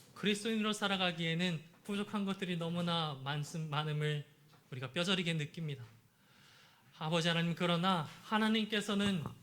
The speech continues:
나를 택하시고 나를 부르셨습니다. "나를 따라오라. 내가 너를 사람을 낚는 어부라고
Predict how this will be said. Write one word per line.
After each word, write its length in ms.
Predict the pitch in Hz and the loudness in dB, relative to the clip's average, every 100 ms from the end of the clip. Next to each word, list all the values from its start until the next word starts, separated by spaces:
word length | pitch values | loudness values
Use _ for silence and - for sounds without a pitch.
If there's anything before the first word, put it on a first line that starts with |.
| - - - | -4 -4 2
나를 480 | 175 175 190 185 - | 4 6 4 2 -2
택하시고 1000 | 214 214 220 202 185 170 170 165 139 - | -6 -2 -2 -2 -2 -4 -2 -2 -4 -2
나를 420 | 143 143 151 147 | 0 2 0 -2
부르셨습니다. 1000 | - 156 160 175 160 - 147 139 127 117 - - - - - - | -4 -4 -4 -4 -6 -6 -6 -6 -6 -8 -14 -20 -20 -20 -20 -10
"나를 400 | - 170 185 196 | 2 6 6 6
따라오라. 720 | 196 202 214 196 175 175 143 - | 4 6 6 6 4 2 0 -4
내가 300 | 147 151 170 | -2 0 0
너를 460 | 165 160 160 175 220 - - - - - - | 0 2 2 0 -2 -8 -18 -18 -20 -20 -18
사람을 420 | - 226 240 240 | -4 2 4 4
낚는 280 | 233 226 226 | 2 0 2
어부라고 520 | 202 202 202 185 151 | 0 2 0 0 -2